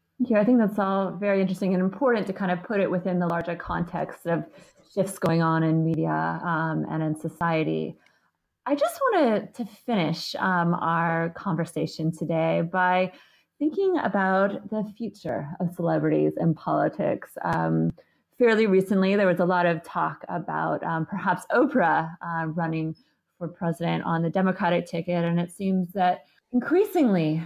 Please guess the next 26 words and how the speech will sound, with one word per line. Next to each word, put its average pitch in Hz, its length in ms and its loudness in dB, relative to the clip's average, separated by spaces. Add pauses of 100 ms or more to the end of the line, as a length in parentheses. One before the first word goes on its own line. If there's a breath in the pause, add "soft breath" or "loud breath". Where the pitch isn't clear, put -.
(160)
um, 196 200 0
celebrities 190 680 0
are 175 160 -4
becoming 175 460 -2
interested 151 680 -8
in, 160 800 -2
um, - 480 -14
politics. 233 920 -2
Um, 170 640 -2 (440)
what 523 120 -2
do 571 40 -4
you 539 80 -2
think 370 360 -2
is 262 320 2
the 254 160 0
future, 190 640 -6 (240 soft breath)
um, 170 420 -2 (180)
for 170 200 0
celebrities? 165 380 0
Are 180 80 4
we 196 80 4
gonna 202 160 4
see 202 200 0
more 214 280 4
and 214 160 2
more 202 520 2